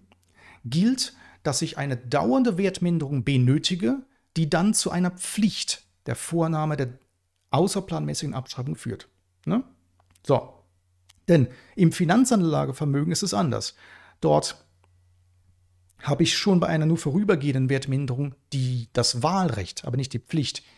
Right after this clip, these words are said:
hier abzuschreiben, Paragraph zweihundertdreiundfünfzig Absatz drei Satz sechs H G B. Also, ne, die,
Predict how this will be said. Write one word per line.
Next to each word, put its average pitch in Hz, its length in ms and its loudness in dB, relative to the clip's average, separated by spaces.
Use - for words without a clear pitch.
hier - 320 -2
abzuschreiben, 123 680 -4
Paragraph 120 280 -8
zweihundertdreiundfünfzig 123 840 -4
Absatz - 360 -8
drei 117 300 -4
Satz - 300 -4
sechs - 480 -4
H 107 220 -4
G 117 200 -6
B. 92 300 -8
Also, 185 300 4
ne, 185 160 4
die, 170 280 -2